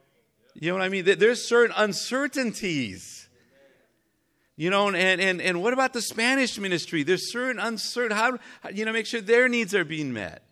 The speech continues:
You know, and, uh, and you can have different, you know, um,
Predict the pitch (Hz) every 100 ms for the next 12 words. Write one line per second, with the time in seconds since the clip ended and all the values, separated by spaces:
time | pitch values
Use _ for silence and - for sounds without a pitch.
0 | _ _ _ _ _ _ _ _ - 156
1 | 160 165 160 156 151 147 151 139 - 214
2 | 262 269 208 220 220 180 220 220 214 180
3 | - 165 165 160 156 147 139 127